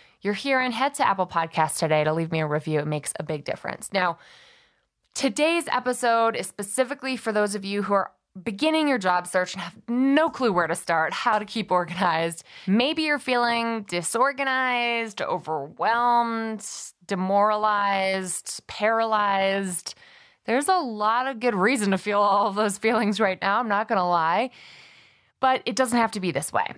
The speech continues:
So today's episode is gonna help you get organized to start your job search off with clarity and direction.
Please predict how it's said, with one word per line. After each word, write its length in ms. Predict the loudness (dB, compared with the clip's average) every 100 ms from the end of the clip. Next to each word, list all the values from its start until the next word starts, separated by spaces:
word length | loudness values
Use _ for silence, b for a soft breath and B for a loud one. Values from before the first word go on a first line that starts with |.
| -2
So 180 | 0 0
today's 320 | 0 -2 2
episode 320 | 0 2 0
is 140 | 0 0
gonna 100 | -2
help 260 | -2 -4
you 280 | -4 -4 -2
get 200 | -2 -2
organized 680 | -4 -2 -2 0 -2 -4 -10 _ _ _ -8
to 100 | -6
start 300 | 0 2 2
your 100 | -2
job 280 | 0 0 0
search 260 | -4 -2 0
off 340 | 0 0 -6 _
with 160 | -10 -10
clarity 600 | -8 -2 0 0 -2 -2
and 340 | 0 0 0 -4
direction. 760 | -2 0 0 -4 -12 -12 -14